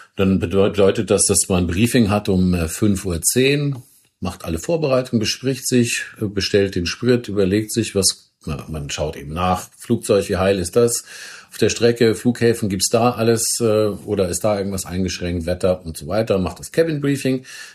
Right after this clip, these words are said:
Darüber hatten wir schon ausführlich gesprochen und dann fliegt man dahin.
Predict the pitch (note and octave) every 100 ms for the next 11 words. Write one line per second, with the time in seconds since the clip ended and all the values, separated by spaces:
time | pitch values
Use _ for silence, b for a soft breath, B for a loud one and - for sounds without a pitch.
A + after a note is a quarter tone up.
0 | B G2+ A2+ G2+ A#2+ A2+ F#2 G#2 E2+ F#2
1 | G2+ E2 - F2 - D2 F2+ E2 F#2 F#2+
2 | - B B B - G2+ F#2+ F#2 F2+ E2+